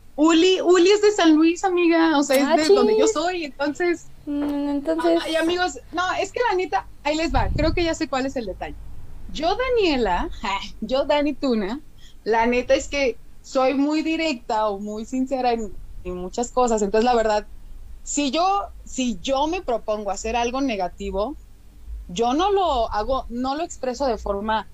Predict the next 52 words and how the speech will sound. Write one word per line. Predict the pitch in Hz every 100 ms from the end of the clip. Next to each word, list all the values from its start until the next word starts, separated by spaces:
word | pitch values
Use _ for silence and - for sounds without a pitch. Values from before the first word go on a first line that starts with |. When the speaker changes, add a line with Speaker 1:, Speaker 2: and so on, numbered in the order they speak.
| - -
Speaker 1:
diminutiva, | 185 240 233 226 214 262 220
¿me | 180
entienden? | 151 196 196 226
O | 202
sea, | - - -
yo | 202 254
no | 269
le | 277 262
doy | 240 254 - - - - -
menor | 254 254 262 269
impacto | 285 - 220 - 233
de | 220
lo | 185 -
que | 170
es. | 160 -
Por | 233
ejemplo, | 240 262 220 208
hay | 233
unos | 285 294
que | 214
dicen, | 202 220 240
"Ay, | 330 349
es | 339 -
que | 349
las | 302
mentiras | 233 208 - 254 262
blancas | 226 220 240 247 220
y |
las | 175 180
negras | 190 214 247 214 -
y |
que | 170
sabe | 202 196
qué". | 175 - - 185
No, | 202 226 180
mentir | 175 175 220 320
es | 359
mentir, | 330 - 214 226 170
o |
sea, | 165 190
no | 208
hay | 233
mentira | 285 311 311 - - 277
grande | 240 220 262
o |
mentira | 214 196 208
pequeña, | 160 - 196 170
las | 185 190
mentiras | 180 175 240 320 330
son | 311
mentiras, | 311 262 277 185 -
fin. | - 254 -